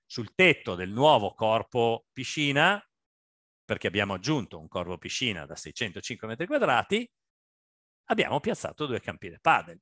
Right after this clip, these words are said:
Perché abbiamo gi-, eh, fatto un ampliamento piscina? Perché gli spogliatoi che c'erano non erano accettabili, quindi abbiamo fatto una nuov-, dei nuovi spogliatoi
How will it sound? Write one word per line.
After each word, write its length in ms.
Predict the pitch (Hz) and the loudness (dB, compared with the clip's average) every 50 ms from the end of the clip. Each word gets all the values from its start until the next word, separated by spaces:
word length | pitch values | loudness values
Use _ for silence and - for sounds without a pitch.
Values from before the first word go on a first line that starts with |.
| _ | _
Perché 260 | - 220 233 - 262 | 4 4 4 6 6
abbiamo 360 | 240 180 160 156 143 139 139 131 | 6 8 8 6 4 4 2 -2
gi-, 200 | 113 123 139 - | -2 -6 -12 -10
eh, 140 | - 131 123 113 120 127 - | -8 -10 -10 -8 -12 -14 -6
fatto 240 | - 143 131 - - | -4 -4 -4 -4 -4
un 80 | 135 131 | -6 -6
ampliamento 500 | 120 101 127 123 123 131 120 - - 110 | -4 -4 -4 -2 -2 -2 -4 -6 -10 -12
piscina? 520 | - - - - - 127 107 101 92 90 | -10 -10 -8 -6 -6 -6 -6 -8 -10 -12
Perché 280 | - 117 113 - - 117 | -12 -12 -8 -6 -6 -4
gli 120 | 120 123 | -4 -4
spogliatoi 500 | - - 139 127 131 127 - - 143 135 | -4 -4 -2 -2 0 0 2 2 0 0
che 140 | - - 131 | 0 -2 -2
c'erano 540 | - - 156 143 131 110 110 104 104 98 101 | 0 2 4 4 4 2 0 -4 -6 -8 -10
non 180 | 107 117 127 | -8 -2 0
erano 260 | 135 127 110 107 110 | 0 0 0 -2 -4
accettabili, 800 | 117 - - - 175 - _ - 135 101 92 110 135 151 214 262 - _ _ _ _ _ _ _ _ _ _ | -6 -8 -8 -10 -10 -2 _ 2 4 4 2 2 0 -2 -2 -4 -6 _ _ _ _ _ _ _ _ _ _
quindi 240 | _ 160 156 135 123 | _ 0 0 0 0
abbiamo 280 | 110 104 113 113 127 120 | 0 -2 -2 -2 -2 -2
fatto 440 | - - 127 98 80 - _ _ _ _ _ | 2 2 2 2 2 -2 _ _ _ _ _
una 180 | 110 104 101 | -12 -12 -10
nuov-, 360 | 98 110 123 139 147 147 143 143 | -6 -2 0 2 2 0 0 -6
dei 180 | 123 104 120 123 | -6 -4 -4 -2
nuovi 260 | 123 143 156 143 143 | 0 0 0 0 0
spogliatoi 680 | 123 - - 127 123 123 - - 202 240 247 240 214 - | -2 -4 -4 -4 -4 -4 2 4 6 6 6 6 2 -2